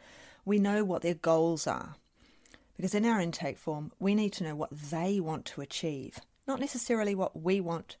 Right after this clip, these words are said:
to achieve for them. It's super important that we know what their objectives of treatment are. If we don't follow what their objectives of treatment are, then it just doesn't work out. It doesn't happen for them,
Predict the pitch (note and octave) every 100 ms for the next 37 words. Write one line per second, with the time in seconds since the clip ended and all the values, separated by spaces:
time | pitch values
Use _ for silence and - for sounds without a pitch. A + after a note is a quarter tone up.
0 | _ - - E3 - C#3 - D3+ D#3 A#2+
1 | B2 _ _ _ _ _ - F3+ A#3+ -
2 | A3+ A#3 G3 D#3+ - D3 C#3 D3 D#3 -
3 | - - - - F#3+ F3 F#3+ G#3 G#3 E3+
4 | D#3 D3+ - D#3+ D3+ D#3+ F3 F#3 F3 -
5 | D3 - D#3 D#3+ - - _ _ _ -
6 | E3+ - D#3+ C3 C3 - - D3+ C3+ C#3
7 | - _ - - - - F#3+ A3 A#3+ B3
8 | G#3 - F#3+ F3 D#3 D#3+ E3+ D#3+ - E3
9 | - D#3 D3+ - A#3+ A#3 E3+ - D3 C3+
10 | - - - - G3+ G3+ G3+ G3 G3 A3+
11 | - A#3 G3 D#3 C#3+ A3+ F3 - F3+ -
12 | - - - G#3+ A3+ F3 E3+ F3+ F#3 D#3
13 | D3 C#3+